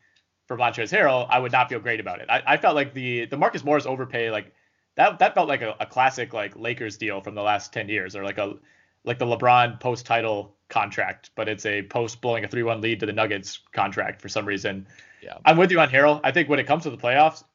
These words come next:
Speaker 1: you know, if he's playing twelve minutes a game, you live with that. You know, that's, they got by with that just fine. Um, you know, moving Davis to center last year.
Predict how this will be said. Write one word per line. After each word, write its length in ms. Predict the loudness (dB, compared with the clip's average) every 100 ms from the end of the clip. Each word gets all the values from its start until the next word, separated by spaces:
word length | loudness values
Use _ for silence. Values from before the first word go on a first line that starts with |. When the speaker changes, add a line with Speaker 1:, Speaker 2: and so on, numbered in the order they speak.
| _ _
Speaker 1:
you 100 | -8
know, 220 | -6 -6 -8 _ -12
if 140 | -4
he's 160 | -4 -2
playing 360 | 0 0 0
twelve 260 | 0 2 2
minutes 240 | 0 -4
a 40 | -2
game, 380 | 0 0 -4 -12 _ _ -8
you 160 | -4
live 120 | -2
with 100 | 0
that. 280 | 4 4 2 -6
You 80 | -6
know, 40 |
that's, 260 | -6 -6 -6
they 140 | -2
got 200 | 0 2
by 140 | 2
with 100 | 0
that 120 | -2 -4
just 180 | -8
fine. 400 | -4 -2 -4 -8 -14 _ _ _ _
Um, 480 | -2 0 -2 -6 -14 -8
you 60 |
know, 80 | -6
moving 240 | -6 -4
Davis 240 | 0 0 0
to 80 | -4
center 220 | -2 0
last 300 | 2 2 2
year. 280 | -2 -2